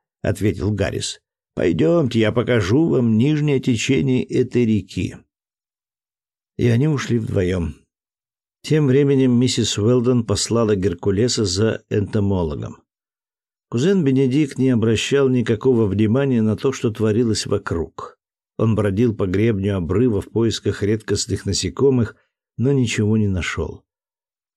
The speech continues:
Геркулесу пришлось чуть не насильно привести его.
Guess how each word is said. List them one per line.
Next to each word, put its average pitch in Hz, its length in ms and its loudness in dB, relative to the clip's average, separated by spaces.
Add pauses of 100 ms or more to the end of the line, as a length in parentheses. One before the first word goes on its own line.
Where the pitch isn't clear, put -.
(120)
Геркулесу 123 600 0
пришлось 131 460 0
чуть 135 420 -2
не 127 100 0
насильно 123 600 0
привести 87 580 -4
его. - 380 -10